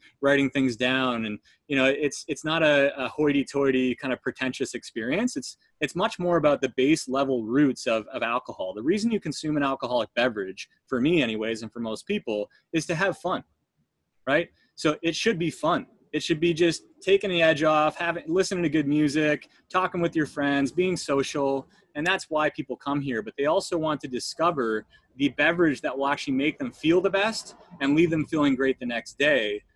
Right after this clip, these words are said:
We want them to come during the day to enjoy that, not at night. So we're not open at night. We shut down at sunset every single day throughout the year.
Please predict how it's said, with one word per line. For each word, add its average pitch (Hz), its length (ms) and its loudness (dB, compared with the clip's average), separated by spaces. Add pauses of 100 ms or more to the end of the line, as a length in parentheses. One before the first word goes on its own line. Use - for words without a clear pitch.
(180)
We 156 120 4
want 165 260 2
them 156 120 0
to 139 60 0
come 135 300 -4
during 165 300 2
the 143 60 2
day 127 180 0
to 120 100 -4
enjoy 120 360 0
that, 101 260 -4
not 131 220 -2
at 123 120 -4
night. 117 320 -6
So - 160 -12
we're 131 140 -4
not 165 180 0
open 151 260 0
at 113 140 -8
night. 120 260 -2
We 131 80 -6
shut 160 280 -2
down 143 180 -2
at 117 100 -8
sunset 143 520 -6
every 127 180 -6
single 120 240 -8
day 117 220 -6
throughout 113 320 -12
the 98 60 -18
year. 98 200 -16